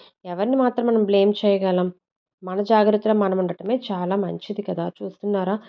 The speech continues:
ఆ ట్రాఫిక్‌లోని చంటి పిల్లలతో ఉన్నవాళ్ళు కొంతమంది ఉన్నారు, పిల్లలతో ఉన్నవాళ్ళు, పెద్దవాళ్ళు అందరూ కూడా బ్లాక్ అయిపోయారండి. ఇక్కడ చిన్న సర్కిల్ దగ్గర కొంచెం ఖాళీ అనిపించింది. తర్వాత ఇక్కడ నుంచి కూడా ఫుల్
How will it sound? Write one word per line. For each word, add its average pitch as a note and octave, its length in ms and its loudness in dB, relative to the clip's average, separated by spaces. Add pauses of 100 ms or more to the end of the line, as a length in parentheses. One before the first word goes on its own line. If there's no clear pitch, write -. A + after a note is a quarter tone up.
(240)
ఆ G#3 140 -2
ట్రాఫిక్‌లోని G3 800 0
చంటి G3 320 -2
పిల్లలతో F#3 500 0
ఉన్నవాళ్ళు F3+ 400 2
కొంతమంది F3+ 500 -2
ఉన్నారు, F3+ 320 0
పిల్లలతో G3+ 500 0
ఉన్నవాళ్ళు, F#3 540 -4
పెద్దవాళ్ళు G3+ 640 0 (440)
అందరూ G#3+ 640 2
కూడా A3 220 2
బ్లాక్ F3+ 400 0
అయిపోయారండి. F3+ 560 -2 (160)
ఇక్కడ D#4 400 -2
చిన్న B3+ 320 4
సర్కిల్ A3+ 480 2
దగ్గర A#3 280 4
కొంచెం A#3+ 640 4
ఖాళీ G#3 320 4
అనిపించింది. G3 600 0 (440)
తర్వాత F#3+ 360 0
ఇక్కడ G#3 300 -8
నుంచి F3+ 380 -8
కూడా G#3 280 0 (480)
ఫుల్ A#3+ 180 0